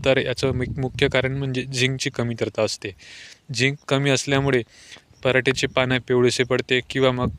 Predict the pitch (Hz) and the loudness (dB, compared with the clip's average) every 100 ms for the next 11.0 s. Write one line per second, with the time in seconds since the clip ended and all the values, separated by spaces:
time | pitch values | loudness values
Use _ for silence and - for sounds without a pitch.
0 | 131 120 - 127 123 113 123 117 123 127 | 0 0 0 -4 -4 0 0 0 0 2
1 | 120 123 - - 127 - _ - 127 123 | 2 -2 -4 -2 -2 -6 _ -2 2 4
2 | 127 139 143 123 123 123 - 123 117 120 | 2 0 0 0 -2 -4 -6 -6 -8 -8
3 | 131 - 120 110 110 104 98 - - - | -8 -6 -2 0 -2 -6 -12 -16 -20 -20
4 | _ - 131 131 135 123 120 - - - | _ -6 -2 0 2 2 0 -12 -20 -20
5 | - - 120 113 127 143 - 123 123 123 | -20 -4 0 2 2 0 0 0 -2 -2
6 | - 117 110 - 98 - - - - 127 | -2 -2 -2 -4 -8 -10 -20 -20 -4 0
7 | 131 123 123 120 143 139 135 135 135 139 | 0 -2 -2 0 0 2 2 2 0 0
8 | 131 117 - - - - _ - 117 110 | 2 0 -4 -20 -20 -20 _ -2 -2 0
9 | - 143 135 131 117 135 131 131 120 117 | -2 4 4 4 0 2 2 2 0 0
10 | 123 127 123 131 120 120 - 135 131 123 | 0 0 0 0 2 0 2 0 2 -2